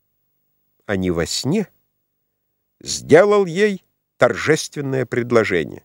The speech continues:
Совершенно как будто наяву и даже с теми самыми обстоятельствами,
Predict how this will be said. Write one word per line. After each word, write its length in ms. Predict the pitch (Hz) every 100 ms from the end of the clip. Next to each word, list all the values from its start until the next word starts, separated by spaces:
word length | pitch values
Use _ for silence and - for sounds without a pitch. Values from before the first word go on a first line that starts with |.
| _ _ _ _ _ _ _ _ _ _ _ _ _ _ _ _ _ _ _ _
Совершенно 1040 | - 131 123 151 139 - - 120 202 240 -
как 260 | - 196 156
будто 560 | 127 135 131 _ 202
наяву 680 | 202 175 127 135 104 101 139
и 80 | 202
даже 480 | 190 117 113 156 262 _ _ _ _ _ _
с 200 | - -
теми 500 | 175 139 139 202 254 _ _ _ _
самыми 800 | - - 123 110 135 170 220 214 _ _
обстоятельствами, 3500 | - 160 - - - - _ _ - 143 151 131 113 _ - 104 190 330 _ _ _ 190 233 - - _ _ _ - 135 143 135 98 80